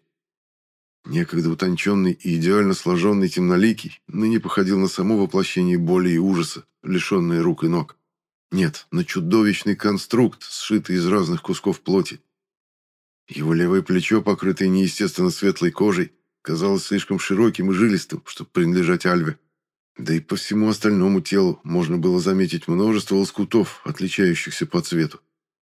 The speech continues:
Лицо тоже претерпело жутчайшие изменения. Асимметричное, шитое грубой нитью, несущее на себе множество отметин и сочащихся влагой шрамов.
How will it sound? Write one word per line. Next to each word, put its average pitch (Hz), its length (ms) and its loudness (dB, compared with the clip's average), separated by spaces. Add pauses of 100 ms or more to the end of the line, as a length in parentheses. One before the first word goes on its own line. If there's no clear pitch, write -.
(560)
Лицо 82 400 0
тоже 101 340 2
претерпело 98 560 2
жутчайшие 90 680 0
изменения. 90 520 0 (500)
Асимметричное, 90 960 -2
шитое 98 400 -2
грубой 95 340 2
нитью, 101 380 0 (220)
несущее 92 560 -2
на 98 80 0
себе 98 260 0
множество 98 500 0
отметин 98 480 0
и 90 40 0
сочащихся 92 640 -2
влагой 92 340 2
шрамов. 87 560 -2